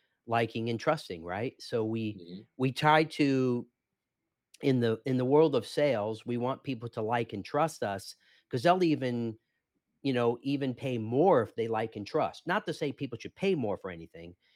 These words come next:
Speaker 1: It's just that it's easier to make sales if people like and trust you. And, you know, typically, like, in this, in a sales environment,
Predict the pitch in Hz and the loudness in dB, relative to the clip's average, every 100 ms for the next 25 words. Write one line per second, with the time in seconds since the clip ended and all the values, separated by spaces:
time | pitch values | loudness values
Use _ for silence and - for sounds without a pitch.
0 | _ - 127 - 165 - 151 127 - 123 | _ -8 -8 -4 -4 -2 -2 -2 -4 -6
1 | - 165 185 160 160 147 127 - 131 123 | -6 -6 -6 -4 -2 -2 -4 -6 -6 -6
2 | 113 120 127 - - 170 175 120 117 117 | -6 -6 -6 -6 -6 -2 0 0 -2 -6
3 | - 113 120 113 104 110 120 170 196 - | -8 -8 -6 -4 -6 -8 -6 -4 -4 -10
4 | - _ _ _ _ _ - 127 123 120 | -18 _ _ _ _ _ -4 -2 0 0
5 | 113 - - 139 123 117 - 208 175 - | -4 -8 -4 0 0 0 -2 -2 -2 -2
6 | 147 139 131 - 127 120 - 131 123 107 | 0 0 -2 -4 -4 -4 -4 -4 -2 -4
7 | - 123 117 - 147 139 123 120 113 104 | -6 -4 -4 -2 2 2 2 -2 -2 -2
8 | 95 101 | -2 -4